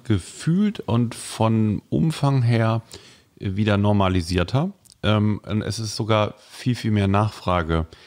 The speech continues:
als sonst. Es war ja zu erwarten, dass so ein bisschen diese psychische Erkrankungswelle und die psychischen Belastungen, dass das eine Weile dauert, bis die virulent werden, ne, bis die spürbar werden. Und das ist im Moment schon so. Also ich habe auch deutlich mehr Menschen in die letzten Wochen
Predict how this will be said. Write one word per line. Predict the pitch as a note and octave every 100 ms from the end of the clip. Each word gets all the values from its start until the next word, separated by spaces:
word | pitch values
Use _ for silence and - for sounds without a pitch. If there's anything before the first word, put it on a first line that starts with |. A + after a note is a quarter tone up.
| -
als | - F2+ -
sonst. | F2+ E2+ D2+
Es | F2+ G#2
war | G#2+
ja | G#2 -
zu | - -
erwarten, | F#2+ F#2 G2+ A2+ - F#2+
dass | F#2 F#2 - -
so |
ein | G2
bisschen | G2 - G2+
diese | F#2 F2+ E2+ E2+ - - - _
psychische | - C3+ C3+ A#2+ -
Erkrankungswelle | - - A2+ A2 F#2+ G2 G2
und | F#2
die | F#2+
psychischen | F#2 - A#2 A2 G#2+
Belastungen, | G2 G#2 - - G#2 G2 - - -
dass | G#2+
das | - G2+
eine | G#2+
Weile | F#2+ G2+
dauert, | F#2+ G#2+ G2+ D#2 D2 -
bis | - F2
die | -
virulent | F2 F2 F2+ F#2 F2 -
werden, | D#2 C#2+ C#2+
ne, | D2+ F2+
bis | F2+ -
die | G2
spürbar | E2+ - G2+ F#2 E2
werden. | E2 F#2+ - - - - -
Und | A2+ A#2
das | A2+
ist | A#2
im | A2
Moment | A2 G2 F#2+
schon | - G2 G2+
so. | F#2 F#2 - - -
Also | - G#2+ G#2
ich | G#2+
habe | A2+ E2+
auch | F#2+
deutlich | G2+ G2 F#2
mehr | F#2 G2 F2+ F#2
Menschen | G2 G2+ - F#2+
in |
die | F2+
letzten | F2 F2+ - F#2
Wochen | E2+ E2+ F2